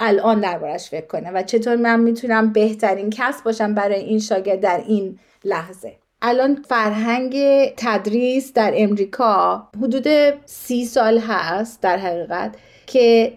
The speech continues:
رفته به یه طریقی که فکر می‌کنیم همه چیز رو می‌تونیم اندازه بگیریم با یه تست و این تستا که خیلی چیز محدودیه و از خیلی لحاظا واقعاً نمی‌تونه اندازه گیری بکنه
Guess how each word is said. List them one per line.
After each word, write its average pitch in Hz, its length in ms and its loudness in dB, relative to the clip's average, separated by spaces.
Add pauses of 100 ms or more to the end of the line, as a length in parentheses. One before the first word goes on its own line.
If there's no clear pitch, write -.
رفته 240 360 2
به 285 140 -2
یه 247 320 2
طریقی 226 460 0
که 247 160 -2
فکر 233 240 0
می‌کنیم 240 400 -2
همه 214 360 -2
چیز 233 240 -6
رو 254 60 6
می‌تونیم 233 680 2
اندازه 185 460 0
بگیریم 202 520 2
با 202 120 2
یه 196 220 2
تست - 760 -6 (120)
و 208 440 0
این 277 220 2
تستا 233 880 2
که 240 80 0
خیلی 285 1000 2
چیز 247 180 -4
محدودیه 190 840 -2 (160)
و 208 440 2 (180)
از 220 240 0
خیلی 269 380 2
لحاظا 226 920 2 (440)
واقعاً 233 280 2
نمی‌تونه 220 920 -2 (220)
اندازه 220 440 2
گیری 208 220 -2
بکنه 233 420 2